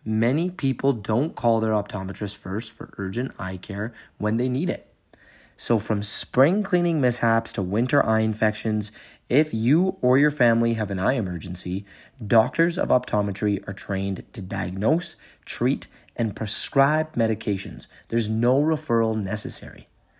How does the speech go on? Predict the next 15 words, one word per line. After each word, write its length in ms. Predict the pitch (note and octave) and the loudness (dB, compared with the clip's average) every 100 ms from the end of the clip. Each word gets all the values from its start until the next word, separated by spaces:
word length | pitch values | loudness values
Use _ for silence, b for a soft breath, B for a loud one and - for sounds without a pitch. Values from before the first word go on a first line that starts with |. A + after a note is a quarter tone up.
| b b b | b b b
And 360 | - C3 D3 C#3+ | 0 4 4 2
just 220 | G#2 - | -4 -4
a 60 | G2 | -4
reminder, 640 | F#2+ G2 G#2+ C3 E3+ G3 B B - | -4 -2 0 2 2 0 B B -2
Alberta 420 | G2+ F2+ C3 F3 | 0 4 6 6
health 260 | D#3 D3 | 4 2
coverage 420 | - C#3 D3 E3+ - | 2 2 2 -2 -2
is 120 | A2 | -2
available 500 | G#2 F#2 G2+ A#2 D3 | -2 0 0 2 0
towards 380 | D3 G#2+ G#2 G2+ | 0 0 0 -2
your 140 | F#2 - | -6 -4
urgent 360 | G#2+ A2 B2 A#2 | -2 0 -2 -4
eye 200 | G#2 G2+ | -2 -2
care 240 | G#2 A2 G#2+ | -2 -2 -4
appointments. 680 | - - C3 - - - | -4 -2 0 0 -8 -14